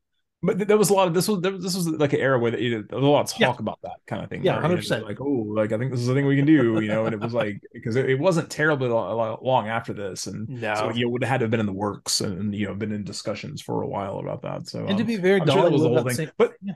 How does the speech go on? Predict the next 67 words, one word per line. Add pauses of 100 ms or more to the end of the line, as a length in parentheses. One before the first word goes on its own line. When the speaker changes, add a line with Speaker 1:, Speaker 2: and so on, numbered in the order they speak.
(120)
Speaker 1:
what's
that?
Speaker 2:
Dolly
lived
about
the
same
amount
of
time,
so (180)
it
kinda
Speaker 1:
Uh,
Speaker 2:
works. (580)
Speaker 1:
Um,
Speaker 2:
Yeah. (280)
Speaker 1:
but
yeah,
Speaker 2:
Ripped
Speaker 1:
but
they're
not
Speaker 2:
off.
Speaker 1:
even,
like,
but
they're
not
cloning
though.
They're
just
making
a
copy.
They're,
they're,
Speaker 2:
Yeah.
Speaker 1:
like,
three
D
printing
a,
a,
another
body,
and
they're
making
a
copy
of
this
thing.
That's
not
like,
like,
I
don't
really
necessarily, (260)
i-,
i-,
if
I